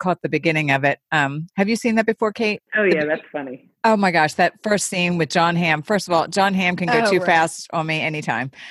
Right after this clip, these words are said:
Speaker 1: Um, but I just
Speaker 2: <laughs>
Speaker 1: love him. I, I, I mean, I just, I have great affinity for him. But anyway, um, it's so funny to watch him <laughs> going so fast, and you could just see her <laughs> trying to be smiley, and, oh, I kinda have been there before.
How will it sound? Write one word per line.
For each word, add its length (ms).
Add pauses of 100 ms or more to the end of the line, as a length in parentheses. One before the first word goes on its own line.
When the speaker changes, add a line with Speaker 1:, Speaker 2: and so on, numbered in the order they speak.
(200)
Speaker 1:
Um, 420
but 200 (300)
I 100
just 220
Speaker 2:
<laughs> 120
Speaker 1:
love 140
him. 420
I, 300 (320)
I, 180 (540)
I 160
mean, 320
I 180
just, 360
I 100
have 240 (100)
great 300 (200)
affinity 460
for 140
him. 220 (460)
But 140
anyway, 580
um, 300
it's 180
so 140
funny 280
to 100
watch 260
him 140 (240)
<laughs> 240
going 260
so 180
fast, 340
and 120
you 160
could 140
just 180
see 120
her 220
<laughs> 320
trying 240
to 80
be 200
smiley, 680
and, 180
oh, 300 (100)
I 120
kinda 240
have 160
been 140
there 120
before. 480